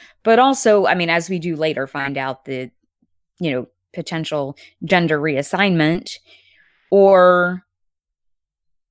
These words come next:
there's that element. And I could see that speaking to, it's a, it's an interpretation. I, I mean, I've seen it in other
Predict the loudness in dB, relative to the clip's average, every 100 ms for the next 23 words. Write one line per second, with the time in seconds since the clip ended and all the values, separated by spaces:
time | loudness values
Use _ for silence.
0 | _ _ _ _ _ -4 -2 0 0 0
1 | 0 -2 -2 -2 -4 -8 -18 _ _ _
2 | _ _ -4 -2 -2 -4 -8 -4 -2 0
3 | -2 -4 -12 -8 -6 -4 -4 -4 -8 -12
4 | _ _ _ _ _ _ _ _ _ _
5 | _ _ _ -18 -10 -6 -4 -4 -4 -4
6 | -6 -8 -12 _ _ _ _ -2 0 2
7 | 0 0 _ -4 0 2 2 2 0 0
8 | 2 2 0 -2 -2 -8 _ _ _ _
9 | _ _ -20 -20 _ _ _ _ -20 -20
10 | _ _ -10 -6 -2 2 2 0 -4 -4
11 | -2 -4 -6 -6 -4 0 2 4 4 2
12 | 0 -4